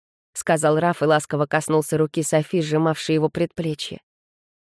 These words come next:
Когда они ехали в Тур, он рассказывал. Во время Первой мировой войны здесь стоял целый гарнизон американцев, около двадцати пяти тысяч, и они заставили текстильные фабрики Тура шить для них военную форму и всё необходимое для военного госпиталя.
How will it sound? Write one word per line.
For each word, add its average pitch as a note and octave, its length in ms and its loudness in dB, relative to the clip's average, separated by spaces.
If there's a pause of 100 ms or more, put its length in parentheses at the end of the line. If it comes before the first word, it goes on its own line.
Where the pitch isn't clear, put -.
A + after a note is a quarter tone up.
(240)
Когда A3+ 280 2
они A3+ 200 4
ехали A3 320 2
в - 120 -4
Тур, C4 240 0
он G#3 160 4
рассказывал. D3+ 680 0 (420)
Во E3 100 4
время D#3 240 4
Первой D3 300 4
мировой D3 320 4
войны D3+ 340 4
здесь D3 260 0
стоял D3+ 340 4
целый D3 280 2
гарнизон D3+ 520 2
американцев, C#3+ 640 0 (100)
около D3+ 340 2
двадцати D3 400 -2
пяти D3+ 260 -4
тысяч, - 460 -8 (200)
и - 40 0
они D#3 200 4
заставили D3 520 2
текстильные D3 540 0
фабрики C#3+ 500 0
Тура E3 280 0
шить D#3 260 -4
для C#3+ 140 2
них D3+ 200 0
военную C#3+ 440 4
форму C#3+ 400 2
и C#3 60 4
всё D#3 160 0
необходимое D3 680 2
для C3+ 140 -2
военного D3 480 2
госпиталя. C3+ 680 -2